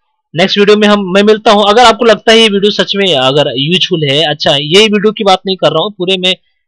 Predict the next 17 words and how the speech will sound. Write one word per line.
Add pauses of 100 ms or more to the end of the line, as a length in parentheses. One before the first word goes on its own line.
(120)
पूरे
Hibernate
की
बात
कर
रहा
हूँ।
अगर
आप
इसे
share
करोगे
तो
किसी
और
को
भी